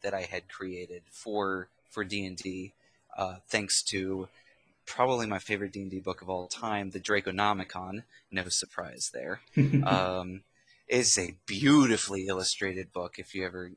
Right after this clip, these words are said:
Speaker 1: if you ever get a chance to see it, it is, like, some of the, some of the pictures in there are just absolutely breathtaking. Um, but that was a huge inspiration for me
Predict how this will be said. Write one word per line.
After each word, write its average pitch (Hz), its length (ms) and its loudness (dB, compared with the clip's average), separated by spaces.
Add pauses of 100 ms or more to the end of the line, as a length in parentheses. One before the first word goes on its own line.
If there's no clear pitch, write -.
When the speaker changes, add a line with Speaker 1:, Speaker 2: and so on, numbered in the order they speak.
Speaker 1:
if 107 160 -2
you 113 60 6
ever 110 160 2
get 95 160 0
a 92 40 -2
chance 92 360 -4
to 92 60 -4
see - 200 0
it, - 140 -12
it 87 40 -6
is, 92 320 -4 (560)
like, 95 160 -2
some 113 220 0
of 104 60 -2
the, 98 260 -2
some 113 220 -2
of 95 40 -8
the - 60 -18
pictures 90 380 -8
in 90 60 -12
there 78 180 -14
are 87 40 -12
just - 220 -6 (240)
absolutely 107 600 0
breathtaking. - 720 -6 (640)
Um, 92 560 -2 (480)
but 95 300 2 (460)
that 123 180 6
was 135 160 4
a - 20 -2
huge 127 240 2
inspiration 104 560 -2
for 98 160 -4
me 95 320 -2